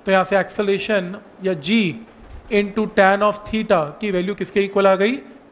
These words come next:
ए के equal आ गई। ऐसा question कई बार किया हमने, acceleration जी tan theta वाला।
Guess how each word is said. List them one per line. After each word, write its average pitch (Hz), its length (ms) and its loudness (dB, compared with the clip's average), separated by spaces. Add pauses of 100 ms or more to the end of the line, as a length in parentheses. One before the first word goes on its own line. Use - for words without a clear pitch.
(140)
ए 185 100 4
के 185 160 -2
equal 151 260 -6
आ 139 60 -4
गई। 170 120 -4
ऐसा 185 180 -2
question 196 240 -4
कई 196 160 2
बार 185 140 2
किया 156 220 -4
हमने, 143 240 -8 (400)
acceleration 175 460 -6
जी 165 140 -4
tan 151 220 0
theta 135 220 -6
वाला। 92 200 -10